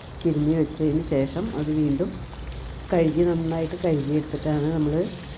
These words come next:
ചെയ്തത്. വറുക്കാനാണെങ്കിൽ മുളക് പൊടി, മഞ്ഞൾപ്പൊടി, ഇഞ്ചി വെളുത്തുള്ളി പേസ്റ്റ്, പിന്നെ, ഉം, കുറച്ച് കുരുമുളക് പൊടി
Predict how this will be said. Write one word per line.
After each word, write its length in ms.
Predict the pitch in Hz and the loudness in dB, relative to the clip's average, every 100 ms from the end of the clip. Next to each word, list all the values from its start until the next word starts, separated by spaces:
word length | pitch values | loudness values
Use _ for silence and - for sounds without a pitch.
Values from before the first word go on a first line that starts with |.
| - - - | -12 -12 -6
ചെയ്തത്. 300 | 170 156 151 165 | -2 0 2 2
വറുക്കാനാണെങ്കിൽ 840 | 170 175 - 180 190 185 180 170 185 | 2 2 0 2 2 2 2 2 0
മുളക് 240 | 190 170 165 | 2 2 2
പൊടി, 180 | 160 170 | 0 0
മഞ്ഞൾപ്പൊടി, 520 | 170 156 147 147 151 170 175 175 156 170 | 0 0 -2 -4 -2 0 0 0 -2 0
ഇഞ്ചി 220 | 165 156 170 | 0 2 2
വെളുത്തുള്ളി 360 | 156 147 147 156 | 0 -2 -4 -4
പേസ്റ്റ്, 500 | 160 147 135 - - 170 | 0 0 -2 -6 -6 -6
പിന്നെ, 280 | 160 151 156 196 - - - - - - | -4 -4 -2 -4 -8 -12 -12 -12 -10 -6
ഉം, 220 | 156 156 147 | -2 -2 -2
കുറച്ച് 260 | - 156 180 170 | -4 -6 -4 2
കുരുമുളക് 480 | 180 165 160 156 156 | 4 6 4 4 2
പൊടി 340 | 147 160 175 | 2 2 0